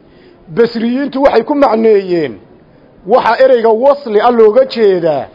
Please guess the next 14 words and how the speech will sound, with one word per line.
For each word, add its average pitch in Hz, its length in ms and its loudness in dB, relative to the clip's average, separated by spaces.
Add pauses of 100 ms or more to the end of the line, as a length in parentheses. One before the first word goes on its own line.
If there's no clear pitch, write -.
(540)
litawasuli 233 880 0
biha 214 520 -2
ila 214 240 0
saakini 202 540 -4
bin, 180 240 -8
eh, 170 340 -4
ila 180 140 -4
saakin 208 420 -6
bay 180 140 -6
yidhaahdeen, 123 400 -10 (300)
ama 214 240 2
binutqi 214 460 -4
ila 170 200 -2
saakin. 165 400 -6